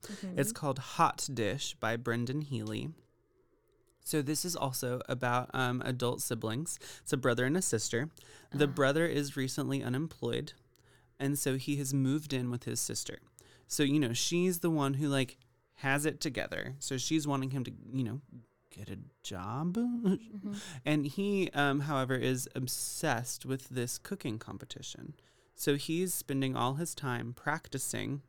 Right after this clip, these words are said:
Speaker 2: with her food in her kitchen because his plan is to win Champion Chef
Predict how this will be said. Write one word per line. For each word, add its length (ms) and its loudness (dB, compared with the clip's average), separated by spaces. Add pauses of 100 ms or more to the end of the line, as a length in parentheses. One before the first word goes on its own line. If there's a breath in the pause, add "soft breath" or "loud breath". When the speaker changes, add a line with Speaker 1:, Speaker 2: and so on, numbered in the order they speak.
(160)
Speaker 2:
with 180 -10
her 140 -4
food 440 -6 (120)
in 180 -4
her 280 -4 (100)
kitchen 380 -6 (340 loud breath)
because 380 0
his 320 2
plan 400 0
is 180 0
to 140 -6
win 420 2
Champion 540 -2
Chef 540 -6